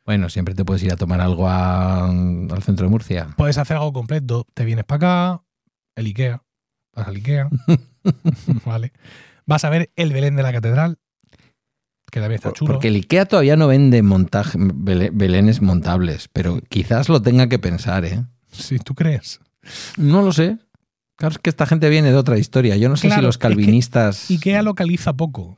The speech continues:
Speaker 2: Tiene poco producto <laughs> local en función de las tiendas. Es decir,
Speaker 1: Ya, eso
Speaker 2: aquí
Speaker 1: es verdad.
Speaker 2: compramos el mismo Scrumflen de que en el supermercado que el
Speaker 1: Sí.
Speaker 2: mismo Scrumflen que tienen allí.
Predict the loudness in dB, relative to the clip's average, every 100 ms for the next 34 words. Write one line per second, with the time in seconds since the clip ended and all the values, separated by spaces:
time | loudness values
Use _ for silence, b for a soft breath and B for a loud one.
0 | _ -2 0 0 0 0 2 2 0 0
1 | 0 0 0 -2 -2 0 0 0 0 -2
2 | -2 0 0 0 -2 -2 -2 -6 -10 -8
3 | -6 -6 -4 -2 -2 0 0 2 2 2
4 | 2 0 2 0 2 2 2 0 0 0
5 | 0 0 0 0 -2 -2 -2 0 0 0
6 | 0 0 2 2 2 0 0 -2 -2 0
7 | 2 2 2 0 0 0 -2 -2 -2 -2
8 | -2 -2 -4